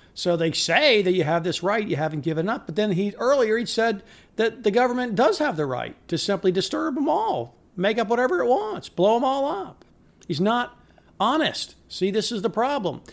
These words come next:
Supreme Court's not honest. Nobody grades his paper. This is the control system. Let's continue. And as an illustration of the exercise of this right of society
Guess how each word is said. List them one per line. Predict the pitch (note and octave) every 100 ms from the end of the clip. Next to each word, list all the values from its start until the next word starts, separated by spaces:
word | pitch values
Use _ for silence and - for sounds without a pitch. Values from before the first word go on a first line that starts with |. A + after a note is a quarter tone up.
| -
Supreme | - F3 F#3 G#3 F#3
Court's | G#3 G3
not | G#3+ G3+
honest. | A#3+ B3 F#3+
Nobody | G3 G3+
grades | F#3 G3 G3
his | -
paper. | - A#3+ D#4+ -
This | A2+ F#3 G3+ -
is | G3+ G#3 F3+
the | F#3+
control | G3+ - C4+ G#4
system. | - F3 - - - _ _ _ _ _ _ _ _ _ _ _ _ _ _
Let's | - -
continue. | C3+ - - - - _ _ _ _ - - _ E3
And | D3+ D3+ F3
as | D#3+ D3
an | E3+
illustration | F3+ F3 - D#3 D#3+ D3 C3+
of | B2
the | -
exercise | D3+ - D#3 - D3+ C#3 C3
of | B2
this | C3 -
right | C3+ C#3+
of | A2+
society | - - - F#3 D#3+ D3+ D#3 - F#2+